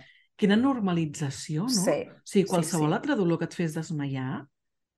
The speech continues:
Speaker 1: "Ah, és que em fa mal al cap i m'he desmaiat". Hòstia,
Speaker 2: Uep,
Speaker 1: és que
Speaker 2: correm.
Speaker 1: et fan, et fan un tac, una ressonància
Speaker 2: Clar.
Speaker 1: i analítiques de seguida. I aquí és: "No, és només la regla". Joder, perdona. Eh, hòstia, no? I, i això dels divuit i fins als trenta-set, vol dir gairebé vint anys després,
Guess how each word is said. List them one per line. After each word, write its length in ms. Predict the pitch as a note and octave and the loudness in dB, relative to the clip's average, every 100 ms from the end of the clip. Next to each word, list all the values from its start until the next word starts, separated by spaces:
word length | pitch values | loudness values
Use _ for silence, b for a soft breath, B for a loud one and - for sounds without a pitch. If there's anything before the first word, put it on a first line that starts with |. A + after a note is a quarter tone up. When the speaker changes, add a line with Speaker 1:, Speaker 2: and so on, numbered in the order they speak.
| _ b | _ b
Speaker 1:
"Ah, 120 | G#3 | 2
és 80 | B3+ | 4
que 60 | A3+ | 4
em 40 | |
fa 80 | A#3 | 4
mal 160 | C4 | 6
al 80 | A3 | 4
cap 160 | A3+ B3 | 2 2
i 40 | A3 | 2
m'he 80 | F#3 | 2
desmaiat". 480 | G3 E3+ D#3+ D3 | 2 0 0 -2
Hòstia, 480 | - - - G#3 D#3 C#3 | -4 -10 -2 0 2 4
Speaker 2:
Uep, 180 | G3+ G#3 | 4 2
Speaker 1:
és 120 | E3 | 2
que 80 | F#3 | 8
Speaker 2:
correm. 160 | G3+ F#3 | 8 8
Speaker 1:
et 60 | |
fan, 200 | E3 E3 E3+ | 6 2 0
et 140 | F#3 | -4
fan 240 | - E3 F3+ | 0 2 2
un 160 | F#3 | 0
tac, 300 | F3 E3+ - - | 2 0 0 -6
una 400 | G3 F#3+ F3 E3 | -2 0 0 0
ressonància 840 | F3+ F3 F3 E3 F3 - G#3+ C#4 - | -2 -4 0 0 0 0 -2 -4 -4
Speaker 2:
Clar. 200 | - F#3 F#3+ | 2 4 6
Speaker 1:
i 80 | |
analítiques 640 | F3 E3 E3 D#3+ F3+ B3+ - F3 | 6 6 4 2 -4 -4 -6 -6
de 100 | E3+ | -4
seguida. 520 | D#3+ D3 A3 F3 C#3 b b b | -4 -4 -4 -6 -8 b b b
I 60 | F3+ | 2
aquí 80 | G3+ | 2
és: 100 | G#3 | 4
"No, 160 | A#3+ F#3 | 2 2
és 100 | F3+ | 0
només 260 | A#3+ A3+ | 0 0
la 120 | F#3 D3 | 0 -2
regla". 360 | D#3+ F3 C#3 - _ - | -2 -4 -6 -8 _ -4
Joder, 300 | D#3 C#3+ D3 | -2 -2 -4
perdona. 480 | D3 C3+ C3 D#3 - _ _ _ _ _ - | -6 -6 -4 -4 -6 _ _ _ _ _ -10
Eh, 300 | C3 D#3 D3 - | -6 -4 -4 -8
hòstia, 380 | - F#3+ F#3+ A#2+ - b b b b | -6 -2 0 -2 -10 b b b b
no? 240 | D3+ F#3 D4+ | 0 2 2
I, 120 | G3+ | 2
i 200 | - G3 F3+ - | 2 0 -2 -4
això 220 | E3 - G3 | -4 0 0
dels 120 | A3+ | 0
divuit 460 | B3 F3 C4 A3 - | 0 0 -2 -2 -6
i 100 | E3 | -8
fins 240 | - F3+ | -2 0
als 160 | E3+ D#3+ | 0 -2
trenta-set, 640 | D#3+ C#3+ C#3+ C#3+ - - | -4 -4 -4 -4 -4 -4
vol 140 | - F#3 | -2 2
dir 100 | F3 | 2
gairebé 280 | D#3+ D3+ G3+ | 2 2 2
vint 380 | D4 E4+ E4+ D4 | 4 4 2 2
anys 360 | E3+ D3 F3 G#3 | 2 2 -2 -4
després, 800 | C#4 - D#3 C#3+ C#3+ F#4 - | -6 -6 -4 -2 -4 -8 -16